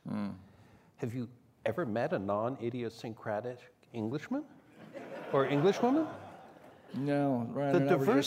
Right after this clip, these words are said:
Speaker 2: diversity
Speaker 1: there.
Speaker 2: is
Speaker 1: It's wall to
Speaker 2: pre-
Speaker 1: wall, pretty much,
Speaker 2: Yeah,
Speaker 1: yeah.
Speaker 2: but, I mean, the di-, the diversity in attitudes and so on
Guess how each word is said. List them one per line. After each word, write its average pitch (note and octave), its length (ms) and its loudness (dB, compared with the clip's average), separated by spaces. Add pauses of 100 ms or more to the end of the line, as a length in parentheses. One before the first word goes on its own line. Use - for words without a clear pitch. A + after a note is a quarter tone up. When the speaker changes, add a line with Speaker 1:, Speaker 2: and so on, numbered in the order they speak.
Speaker 2:
diversity C#3+ 140 4
Speaker 1:
there. A#2+ 180 4
Speaker 2:
is C#3+ 120 4
Speaker 1:
It's - 120 -10
wall A2+ 160 2
to B2+ 60 4
Speaker 2:
pre- A2+ 80 0
Speaker 1:
wall, A2+ 320 2
pretty - 240 -8
much, G#2 320 -6
Speaker 2:
Yeah, C#4 120 2
Speaker 1:
yeah. G#3 80 -2 (120)
Speaker 2:
but, G#3 180 4
I F3+ 40 -2
mean, G3+ 180 2
the G3 80 6
di-, F#3 220 4 (560)
the F3+ 160 4
diversity G3+ 640 2
in F3 100 -2
attitudes D#3 800 0
and C#3 160 -6
so F3 240 -2
on C#3 160 0